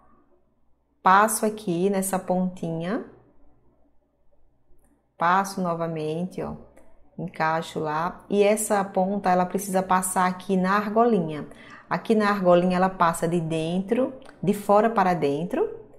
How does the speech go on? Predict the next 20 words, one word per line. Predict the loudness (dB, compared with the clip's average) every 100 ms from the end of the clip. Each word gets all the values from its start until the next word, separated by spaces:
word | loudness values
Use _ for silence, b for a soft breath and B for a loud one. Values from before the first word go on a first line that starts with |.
| b b b b -20 -20 -8
Fica | -4 0 0
dessa | 2 2 0 -6
forma, | -4 -2 -2 -2 -6
ó. | -10 -14 b b b
E | -4
vamos | -2 -2 0
passar | 0 0 0 0
novamente | 2 0 2 2 0 0 -2 -2
aqui | -4 -4 -2 0 -2 B B B B
no | -2 2
ajustador. | 2 2 -2 0 0 0 -2 -2 -8 -18 -20 -6
Eu | 0 0
uso | 0 -2
sempre | -6 -4 -2 -2
aqui | -4 -2
a | -4
pontinha | -2 -4 -4 -4 -4
de | -4
um | -2
alfinete | -4 -6 -6 -4 -4 -4 -6 -8